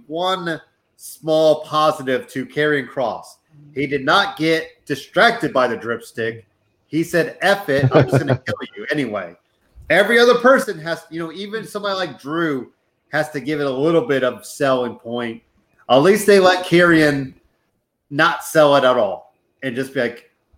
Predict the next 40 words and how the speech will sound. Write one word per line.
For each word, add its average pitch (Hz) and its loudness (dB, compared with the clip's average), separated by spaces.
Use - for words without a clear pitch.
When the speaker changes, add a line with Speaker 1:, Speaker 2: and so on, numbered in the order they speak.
Speaker 1:
"Really? 135 -4
It's 123 -12
water. 123 2
Like, 110 -4
you 113 -4
know, 92 -6
come 117 -6
on." 95 -10
Other 143 4
than 139 2
that, 147 2
you 123 -8
know, 110 0
he 117 -4
beats 131 0
him 131 -2
with 127 -2
the - -10
cross 113 0
jacket 101 -2
and 98 -10
we 101 -6
move 98 -6
on. 85 -10
And 120 -2
Charlotte 180 6
defeated 131 0
Nia 117 2
Jax. 180 2
I 127 2
think 170 0
we're 156 2
finally, 190 4
Greg, 165 2
getting 151 -2
Nia 135 0
and 117 -8
Shayna 170 -8
split 165 -6
up, 160 0